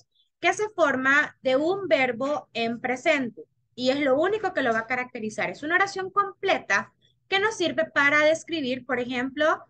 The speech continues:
algo que yo estoy haciendo, ¿sí? Entonces tenemos simple present statement. Dentro del video, no le voy a poner el video,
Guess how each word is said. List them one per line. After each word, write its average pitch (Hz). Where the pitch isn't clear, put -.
algo 285
que 285
yo 247
estoy 247
haciendo, 226
¿sí? 359
Entonces 370
tenemos 330
simple 294
present 226
statement. 294
Dentro 349
del 381
video, 262
no 214
le 214
voy 190
a 196
poner 202
el 208
video, 196